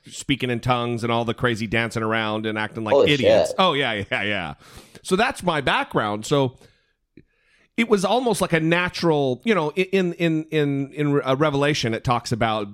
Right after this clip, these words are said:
Speaker 1: you know, not to be, uh, to be hot or cold. Don't be lukewarm because God will spew you out of his mouth. He'll puke you out of his mouth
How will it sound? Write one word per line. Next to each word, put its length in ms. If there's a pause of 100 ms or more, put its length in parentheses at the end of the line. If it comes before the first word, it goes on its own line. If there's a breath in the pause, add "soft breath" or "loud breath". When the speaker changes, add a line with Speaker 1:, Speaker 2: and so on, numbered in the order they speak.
(240)
Speaker 1:
you 100
know, 120
not 320
to 80
be, 560 (380 soft breath)
uh, 80
to 180
be 140
hot 260
or 60
cold. 360
Don't 220
be 120
lukewarm 500
because 300
God 300
will 100
spew 520
you 320
out 220
of 100
his 180
mouth. 440
He'll 140
puke 440
you 160
out 160
of 80
his 160
mouth 380